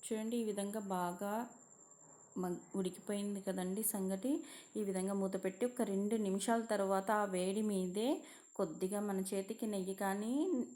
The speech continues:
వాటర్ కానీ తడుపుకొని ఈ విధంగా ముద్దని ప్రిపేర్ చేసుకోవాలండి. చూడండి, ఎంతో మెత్తని, నోట్లో పెట్టుకుంటే కరిగిపోయేలా సంగటి అయితే రెడీ అయిపోయింది. చూడండి, దీనిలో కాంబినేషన్ చేపల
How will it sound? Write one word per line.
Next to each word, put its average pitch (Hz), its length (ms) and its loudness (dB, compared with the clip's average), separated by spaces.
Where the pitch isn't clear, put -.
వాటర్ 180 360 0
కానీ 180 300 0
తడుపుకొని 185 560 0
ఈ - 20 2
విధంగా 175 380 0
ముద్దని 202 360 0
ప్రిపేర్ 190 380 0
చేసుకోవాలండి. 180 840 0
చూడండి, 208 440 -2
ఎంతో 196 340 -2
మెత్తని, 214 840 -4
నోట్లో 208 440 0
పెట్టుకుంటే 208 540 -2
కరిగిపోయేలా 196 760 2
సంగటి 202 340 0
అయితే 202 240 0
రెడీ 180 200 0
అయిపోయింది. 196 520 0
చూడండి, 214 460 -2
దీనిలో 208 340 0
కాంబినేషన్ 214 560 2
చేపల 196 300 0